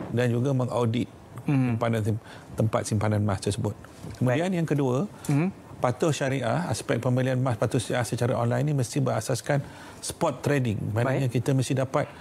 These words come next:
Speaker 1: beli, kita tekan saja button hari ini, Kamal,
Speaker 2: Mhm.
Speaker 1: saat ini, mesti kita dapat harga saat ini. Dia tak boleh tekan hari ini,
Speaker 2: Dapat
Speaker 1: besok,
Speaker 2: harga esok.
Speaker 1: ah, harga besok.
Speaker 2: Hmm.
Speaker 1: Tapi dengan online lebih mudah lah.
Speaker 2: Betul.
Speaker 1: Ah, dengan mud-, lebih mudah sebab apa? Sebab online tu senang. Nak
Speaker 2: Hmm.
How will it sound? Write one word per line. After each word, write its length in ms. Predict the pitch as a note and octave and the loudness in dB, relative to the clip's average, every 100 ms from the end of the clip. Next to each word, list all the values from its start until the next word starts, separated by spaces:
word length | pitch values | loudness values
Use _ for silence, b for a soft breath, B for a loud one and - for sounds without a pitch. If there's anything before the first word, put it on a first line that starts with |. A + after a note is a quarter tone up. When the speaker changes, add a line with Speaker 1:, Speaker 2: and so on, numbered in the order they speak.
| B B B | B B B
Speaker 1:
beli, 400 | A#2 A#2+ E3 G3 | 2 4 2 2
kita 240 | E3 D3 | 0 0
tekan 240 | - E3 D3 | 0 0 0
saja 160 | D3+ | 0
button 320 | C#3+ C3 F3 D3 | 0 0 2 2
hari 240 | D3 D3+ | 2 0
ini, 240 | D#3+ G3 | 0 0
Kamal, 280 | D3 D#3+ A#3+ A#3 - - - - | 0 0 0 -4 -14 -20 -12 0
Speaker 2:
Mhm. 220 | D3+ F3+ | 2 2
Speaker 1:
saat 260 | D3 D3 C#3+ | 0 -2 -2
ini, 280 | D3+ G3+ A#3 B B - | 0 0 -2 B B -2
mesti 140 | - D3+ | 0 2
kita 260 | B2 A#2 | 0 0
dapat 140 | G#2+ A#2+ | 0 0
harga 240 | B2 A#2+ | 2 0
saat 200 | A2 A#2+ G#2 | 0 0 0
ini. 80 | |
Dia 140 | G#2 A#2+ | 0 0
tak 140 | B2 | 0
boleh 260 | B2 C3 A2+ B B B | 0 0 -2 B B B
tekan 320 | - - C#3 | -2 2 0
hari 220 | C3 C3 C3+ | 0 0 2
ini, 260 | E3 G3 - B B B - | 0 -2 -6 B B B -2
Speaker 2:
Dapat 20 | |
Speaker 1:
besok, 220 | A#2 D#3 | 2 2
Speaker 2:
harga 160 | D3+ D3 | 2 2
esok. 320 | C3+ B2+ A2 - | 0 0 -2 0
Speaker 1:
ah, 100 | G#2+ | 2
harga 160 | G#2+ A2+ | 2 2
besok. 340 | A2 G#2 G#2 | 2 0 0
Speaker 2:
Hmm. 400 | D3 C#3 C3+ A#2+ A2+ | 2 2 4 2 2
Speaker 1:
Tapi 140 | A2+ E3+ | 2 2
dengan 200 | F3+ F#3+ | 2 0
online 280 | E3 F#3 G#3+ | 0 0 0
lebih 160 | F#3 F#3 | 2 2
mudah 260 | F#3+ E3 E3+ | 2 0 -2
lah. 120 | F3 - | -4 0
Speaker 2:
Betul. 380 | C#3+ C3+ F3 - | 0 2 0 2
Speaker 1:
Ah, 140 | A#2+ | 2
dengan 240 | A#2 C3+ C3 | 2 2 2
mud-, 220 | C#3 B2 | 0 0
lebih 260 | C3 C3 C3 | 2 2 2
mudah 220 | D#3 D3 | 2 0
sebab 260 | C#3 C#3 | 0 0
apa? 160 | D3 F3 B2 - - B B - | 2 0 0 -4 -16 B B -8
Sebab 440 | - B2 C3+ C3+ | 0 2 2 0
online 360 | - C3 C#3 C#3+ | 0 2 2 -2
tu 260 | - C3 A#2+ | 2 2 2
senang. 480 | - C#3+ B2+ G#2+ G2 | 2 2 2 0 0
Nak 160 | A#2 D3 | 2 2
Speaker 2:
Hmm. 280 | C#3+ B2 | 2 2